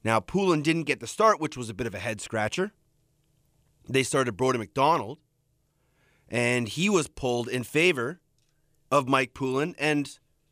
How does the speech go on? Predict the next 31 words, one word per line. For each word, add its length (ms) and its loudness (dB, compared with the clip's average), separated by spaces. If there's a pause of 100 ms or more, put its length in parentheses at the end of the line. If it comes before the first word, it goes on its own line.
once 220 0
Poulin 360 0
came 240 0
in, 180 2
he 200 -6
helped 200 2
settle 220 2
things 280 -6
down. 320 2 (240)
The 80 -10
team 240 2
played 240 0
very 220 4
well 260 2
in 80 0
front 240 2
of 80 2
him. 120 0 (1000)
And 420 0 (460)
Georgia 340 2
went 200 0
on 280 4
a 140 -2
ridiculous 1040 -2
run 400 0 (420)
through 240 -2
the 100 2
rest 440 2
of 200 -2
that 260 4
game 380 -6